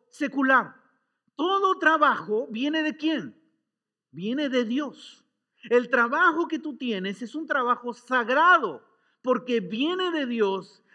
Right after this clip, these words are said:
y es a través de ese trabajo que tú puedes bendecir otras vidas y es a través de ese trabajo que tú puedes honrar a Dios. Así que ese concepto, esa idea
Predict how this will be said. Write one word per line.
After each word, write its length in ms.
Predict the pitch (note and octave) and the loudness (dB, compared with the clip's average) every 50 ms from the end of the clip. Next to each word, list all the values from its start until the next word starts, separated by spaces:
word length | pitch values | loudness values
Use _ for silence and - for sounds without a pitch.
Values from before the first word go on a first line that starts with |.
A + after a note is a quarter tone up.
| - - | -18 -10
y 180 | - F3+ A3 C4 | -6 -4 -2 -2
es 160 | C#4+ B3 C4 - | -4 -4 -6 -6
a 100 | G3+ A3 | -6 -4
través 440 | A3 A#3 A3+ A3 A3 B3 D4+ E4+ E4 | 0 2 2 2 2 2 0 -2 -2
de 80 | E4+ E4 | -4 -4
ese 160 | C4 D#4 D4+ | -4 -4 -4
trabajo 400 | B3 C#4 C4+ B3 A#3 F#3+ G#3 G3 | -2 0 0 2 0 0 -2 -2
que 100 | F#3 A3 | -4 -4
tú 200 | G#3+ - C#4 A#3 | -4 -4 -8 -6
puedes 260 | A3 C4+ C4+ C4 B3 | -2 0 0 2 2
bendecir 640 | B3+ A#3+ A3 G#3 G3 G#3 G3+ - - D#4 F4+ F#4+ F#4 | 2 0 0 0 0 -2 -2 -2 0 2 4 4 4
otras 320 | F4 F4 D4+ C#4 B3+ A3 | 2 0 0 -2 -2 -2
vidas 480 | G#3 A3 G#3 F#3+ F3 F3 F3+ F3+ - _ _ - - - A#3 | -2 -4 -4 -4 -4 -4 -4 -6 -8 _ _ -20 -20 -18 -10
y 140 | G#3+ A3+ B3 | -6 -4 -4
es 100 | A#3+ - | -2 -2
a 80 | C4 A#3+ | -2 0
través 380 | A#3+ G#3+ G#3+ A#3 D4+ F4 D#4+ | 0 0 0 2 2 0 2
de 60 | F4 | 0
ese 160 | E4 B3+ D#4 B3 | 0 -2 -2 -2
trabajo 400 | A#3+ B3 A3+ A3+ G#3+ F#3+ G3+ F#3+ | 0 2 4 2 2 2 0 -4
que 100 | G3+ G#3 | -4 -4
tú 140 | - A3 | -6 -6
puedes 280 | F3+ A3+ A3+ A#3 A3+ - | -2 0 0 0 -2 -4
honrar 480 | G#3+ G3 F#3+ F#3 G3+ B3+ C#4+ D4 C4+ A#3 | -8 -8 -4 -2 2 4 6 6 4 4
a 120 | F3+ D3 | 2 -2
Dios. 460 | B2+ A#2+ - _ - - _ _ _ _ _ _ _ _ _ _ _ _ _ _ _ _ | -4 -10 -18 _ -20 -20 _ _ _ _ _ _ _ _ _ _ _ _ _ _ _ _
Así 180 | - F3 F#3 B3+ | -12 -8 -8 -6
que 100 | A3+ D#4+ | -6 -6
ese 180 | C#4 C#4+ D#4+ B3+ | -6 -6 -8 -6
concepto, 640 | - B3 A3 G#3 - - D4 C4 G3+ - G3+ G3+ | -6 -6 -6 -6 -6 -6 -8 -8 -8 -8 -6 -6
esa 260 | A3 G#3+ - B3+ A#3+ A3 | -6 -4 -4 -4 -4 -4
idea 560 | A3 G#3+ G#3 C#4+ D#4+ D#4+ C#4+ A#3+ G3 D#3+ | -4 -6 -6 -6 -4 -2 -2 -2 -2 -4